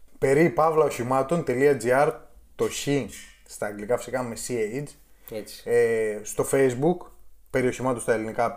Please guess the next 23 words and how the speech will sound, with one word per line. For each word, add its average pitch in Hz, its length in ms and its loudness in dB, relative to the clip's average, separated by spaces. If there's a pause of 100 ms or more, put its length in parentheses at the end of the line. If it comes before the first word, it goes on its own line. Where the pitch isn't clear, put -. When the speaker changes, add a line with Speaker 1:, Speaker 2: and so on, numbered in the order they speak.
Speaker 1:
και 123 100 -6
στα 117 140 -2
αγγλικά. 107 520 -4 (500)
Ε, 117 360 0
στο - 160 2
Instagram, 143 560 4 (160)
είτε 135 300 0
About 135 140 4 (100)
Cars, 131 320 0 (600)
είτε 131 260 0
Περί 120 180 0
Οχημάτων 120 420 -2
με 120 60 -2
λατινικούς 113 400 -4
Speaker 2:
Περί 135 120 4
Speaker 1:
χαρακτήρες. 135 300 2
Speaker 2:
τελεία 117 160 2
Οχημάτων. 107 380 -2
Speaker 1:
Περί 101 120 -2
τελεία 101 180 -4
Οχημάτων. 127 500 -8 (260)
Και 214 160 4
το 180 380 2